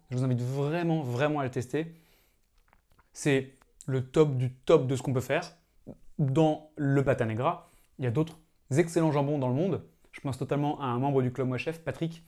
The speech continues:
qui nous a invités chez lui récemment, qui nous a fait goûter à son jambon de porc gascon. C'était de la folie. Mais cette semaine, on parle pata negra et je suis vraiment trop content de pouvoir vous faire découvrir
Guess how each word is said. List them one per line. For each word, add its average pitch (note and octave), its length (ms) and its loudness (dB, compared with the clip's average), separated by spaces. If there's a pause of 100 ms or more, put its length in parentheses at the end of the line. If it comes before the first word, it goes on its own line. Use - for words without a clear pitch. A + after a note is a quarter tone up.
(120)
qui - 140 -6
nous B2 100 2
a B2+ 40 2
invités B2+ 240 0
chez C#3 120 -6
lui C#3+ 140 0
récemment, C3+ 480 -4 (120)
qui B2 120 -10
nous A2+ 80 -2
a A2 40 -6
fait B2 100 -4
goûter B2 240 -4
à A#2 60 -2
son A2 240 -10
jambon B2 260 -2
de G#2+ 100 -2
porc A#2+ 340 -6
gascon. B2+ 380 -6 (680)
C'était - 160 -12
de B2 60 -4
la A2 60 -6
folie. D#3+ 340 -4 (600)
Mais A2 60 -8
cette - 180 -8
semaine, B2+ 260 -2
on A2 60 -4
parle G#2 200 -8 (320)
pata C#3+ 240 -2
negra B2+ 420 0 (360)
et A#2+ 200 -4
je - 60 -12
suis B2 100 -8
vraiment C3+ 320 0
trop D3 180 -2
content C3 260 -4
de B2+ 40 -8
pouvoir B2+ 220 -2
vous A#2+ 60 -2
faire A#2+ 360 -6
découvrir C3 460 -2